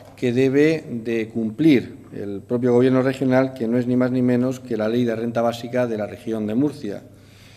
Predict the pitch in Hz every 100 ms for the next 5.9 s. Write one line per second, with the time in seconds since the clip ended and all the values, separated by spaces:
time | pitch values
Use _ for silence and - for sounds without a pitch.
0 | - - 139 131 131 151 165 170 - -
1 | 123 117 117 135 123 139 147 147 139 127
2 | - - - 120 117 113 120 110 123 117
3 | 104 - - - - - - - - -
4 | - 131 131 139 139 170 165 165 156 156
5 | 151 156 143 151 170 165 180 -